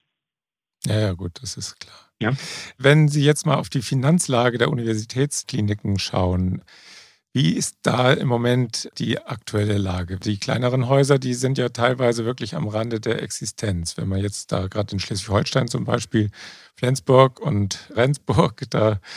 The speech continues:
Speaker 1: brennt's ja lichterloh. Wie sieht's da bei den Unikliniken aus?
Speaker 2: Ähm, die, die Unikliniker sind, sind seit Jahren in einer prekären Situation. Die meisten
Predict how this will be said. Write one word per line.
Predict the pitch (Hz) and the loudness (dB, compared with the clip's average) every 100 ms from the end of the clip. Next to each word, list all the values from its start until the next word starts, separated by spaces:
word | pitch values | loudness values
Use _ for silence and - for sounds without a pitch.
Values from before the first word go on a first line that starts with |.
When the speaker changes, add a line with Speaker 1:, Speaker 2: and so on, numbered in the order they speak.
| - - _ - | -18 -20 _ -2
Speaker 1:
brennt's | 110 117 139 - | 4 4 4 4
ja | 127 | 2
lichterloh. | 120 135 - 120 120 160 104 95 - | 4 0 0 0 4 4 4 2 -4
Wie | 123 | -6
sieht's | 135 139 | -4 -4
da | - 117 | -2 0
bei | 120 | 2
den | 117 117 143 190 - | 0 -4 -8 -12 -6
Unikliniken | 151 104 107 - - 87 - 95 | 0 0 0 -4 -2 -2 -2 -4
aus? | - 87 76 - - | -4 -6 -8 -4 0
Speaker 2:
Ähm, | 113 110 117 - - - _ _ _ _ _ - - - - _ _ _ _ _ _ _ _ - | 2 2 0 -4 -18 -20 _ _ _ _ _ -14 -14 -14 -20 _ _ _ _ _ _ _ _ 2
die, | 160 | 4
die | - | 4
Unikliniker | - 147 185 165 160 156 143 131 139 - | 10 10 10 10 10 12 10 10 8 6
sind, | 143 131 | 6 6
sind | - - 143 | 4 4 4
seit | 123 107 | 4 -2
Jahren | - 98 117 147 180 175 170 | 0 2 4 4 6 6 6
in | 151 | 6
einer | 131 131 135 127 131 - - - | 6 8 8 8 6 2 -18 -8
prekären | - - 127 139 147 156 - - | -6 0 2 6 6 6 0 -4
Situation. | - - 101 - 127 127 190 190 - - - - - _ | -2 -2 -4 0 6 8 8 4 -6 -16 -16 -18 -20 _
Die | 151 | 2
meisten | 113 123 151 - 165 151 | 6 8 8 8 10 12